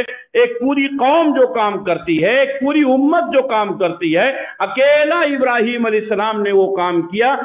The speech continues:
اسی لیے اللہ تعالیٰ نے ابراہیم علیہ السلام کو ایک امت قرار دیا۔ آپ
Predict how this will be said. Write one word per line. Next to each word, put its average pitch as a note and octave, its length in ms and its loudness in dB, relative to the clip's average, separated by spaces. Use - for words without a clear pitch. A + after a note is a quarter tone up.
اسی A3+ 280 -4
لیے G3+ 180 0
اللہ F3 440 0
تعالیٰ F3+ 260 -2
نے G#3+ 100 -4
ابراہیم F#3+ 600 -2
علیہ F3 140 0
السلام E3 360 -4
کو A3+ 180 4
ایک F#3 380 -4
امت A3 380 2
قرار C#3 260 -2
دیا۔ B2 280 -4
آپ C#3 180 0